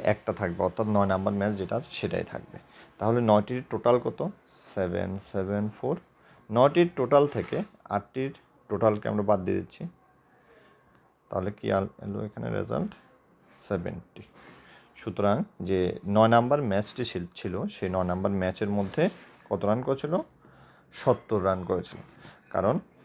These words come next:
এই সত্তর রান বেশি করাতে তাদের মোট রান হয়ে গেছে কত? সাতশো চুয়াত্তর, ঠিক আছে?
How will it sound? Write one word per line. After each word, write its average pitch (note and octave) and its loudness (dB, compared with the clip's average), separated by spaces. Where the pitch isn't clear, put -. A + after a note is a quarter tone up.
এই A2 -4
সত্তর G2+ -2
রান A#2 2
বেশি G2+ 0
করাতে A#2+ 6
তাদের G2 0
মোট G2 0
রান G2 -2
হয়ে G#2 0
গেছে G2+ -2
কত? A#2 0
সাতশো - -4
চুয়াত্তর, F2 -8
ঠিক C#3+ -2
আছে? D3+ 0